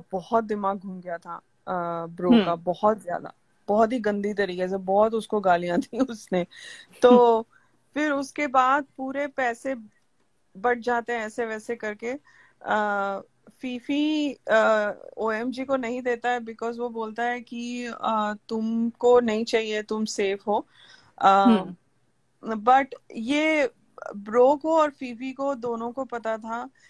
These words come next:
Speaker 1: ये अब्दुल्ला को नहीं, सना को save करना चाहता है। Even though सिद्धार्थ was not playing for Shehnaaz, अ,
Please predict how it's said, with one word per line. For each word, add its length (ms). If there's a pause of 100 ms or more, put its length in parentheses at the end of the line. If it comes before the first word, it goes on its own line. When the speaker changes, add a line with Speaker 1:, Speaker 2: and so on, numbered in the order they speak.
(240)
Speaker 1:
ये 460
अब्दुल्ला 680
को 140
नहीं, 240
सना 420
को 160
save 380
करना 280
चाहता 440
है। 200
Even 300
though 300
सिद्धार्थ 440
was 200
not 220
playing 340 (140)
for 100
Shehnaaz, 580 (480)
अ, 480